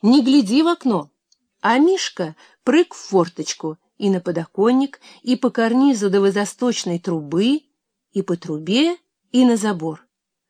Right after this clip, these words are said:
Сердце у Ивана Ивановича было очень больное. Доктора давно и строго запретили ему волноваться.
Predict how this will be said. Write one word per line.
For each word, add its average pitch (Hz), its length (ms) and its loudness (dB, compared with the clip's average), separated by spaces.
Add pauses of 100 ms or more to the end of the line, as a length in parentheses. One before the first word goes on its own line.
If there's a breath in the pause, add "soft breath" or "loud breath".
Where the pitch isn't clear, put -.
(640)
Сердце - 720 -4
у 180 100 -4
Ивана 185 240 -2
Ивановича 180 380 -6
было 185 220 -2
очень 220 420 -6
больное. 175 600 -4 (440 soft breath)
Доктора 185 400 0
давно 175 400 -2
и 208 80 -2
строго 185 420 -4
запретили 170 520 -8
ему 170 180 -4
волноваться. 165 720 -8